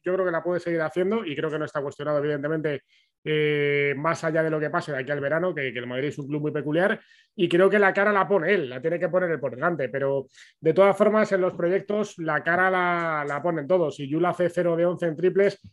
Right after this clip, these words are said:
pues seguramente tenga la culpa. Si Randolph no entra en dinámica del equipo más allá del tendón de Aquiles, pues seguramente tenga la culpa. Eh, si Nigel William-Goss tiene una de cal y cuatro de arena, pues seguramente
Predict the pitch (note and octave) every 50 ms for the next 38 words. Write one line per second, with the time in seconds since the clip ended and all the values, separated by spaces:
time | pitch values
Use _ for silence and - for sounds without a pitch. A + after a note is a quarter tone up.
0 | _ _ _ - F3+ E3 - E3 E3+ F3 F3 F#3+ F#3+ F#3+ F#3 G3 F#3+ F3 D3 C3
1 | C3+ F#3+ G3+ G3 E3 C#3+ B2 A2+ - - D#3 D#3 - D#3+ F3 F#3+ F#3+ G3 G3 F#3+
2 | F#3+ - _ _ _ _ - E3 F3 F#3+ G3 F#3+ F#3 F#3+ F#3+ F#3 F#3 F3+ F3+ F#3+
3 | F#3+ F#3+ F3+ F#3 F#3 F3+ F3+ F3 F3 E3+ E3+ G3+ G3 F3 F3+ E3+ F3+ F3 E3+ F3
4 | F3+ F#3 F#3 F3+ E3+ F3+ F3 F3 F3+ F3 F3 E3 D#3 F3+ F#3+ G#3+ A3 G#3+ - -
5 | D#3+ - - C#3+ D3 - E3+ F3 F3+ F3 F#3+ F3 F#3+ F3+ D#3+ C#3+ C#3 C3+ F#3+ G3
6 | - D#3 A#2 A2 - _ _ _ _ _ - D3 D3+ D3+ D3+ D3+ C#3+ C#3+ C#3+ C#3+
7 | C#3+ C#3+ C#3 C#3+ D3+ - - E3+ E3 E3 F3 F#3+ G3 F#3+ F3+ F#3+ F#3+ F#3+ F3+ F#3
8 | F#3 G3 G3+ G3 G3 - - G3 G3 G3 F#3+ F#3+ F#3+ F#3+ F#3 F3+ F3+ F#3 F3+ F#3+
9 | G3 F#3+ F3+ E3+ F3 F#3 F#3 F3+ F#3 F#3 F#3 F3+ F3+ G3+ G3+ G#3+ A3+ A#3 A3+ -
10 | - D#3 - - C#3+ D3 D#3 D#3+ D#3+ F3 F3 E3+ F#3+ G3 F#3+ -